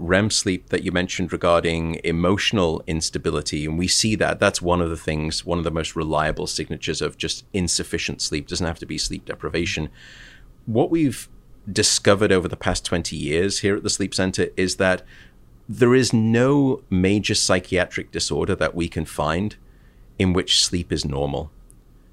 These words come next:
And so I think that firstly told us there is a very intimate association between your emotional, mental health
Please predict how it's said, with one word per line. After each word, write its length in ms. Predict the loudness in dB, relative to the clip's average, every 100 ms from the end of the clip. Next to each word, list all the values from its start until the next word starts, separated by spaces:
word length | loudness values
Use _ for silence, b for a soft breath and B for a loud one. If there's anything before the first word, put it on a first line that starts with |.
| -20 -4
And 160 | -2
so 180 | 2 4
I 60 | 4
think 220 | 4 2
that 200 | 2 0
firstly 520 | -4 0 2 2 -2
told 340 | -4 -2 -2 -2
us 120 | -2
there 140 | 0
is 120 | 0
a 60 | 0
very 440 | -2 -2 2 2
intimate 420 | 2 0 -2 -2 -4
association 760 | -2 -2 -2 -4 -4 -4 -4
between 360 | -6 -6 -4 -4
your 220 | -2 -2
emotional, 600 | -2 -2 -4 -4 -4 -2
mental 380 | -2 -4 -4 -6
health 380 | -4 -4 -8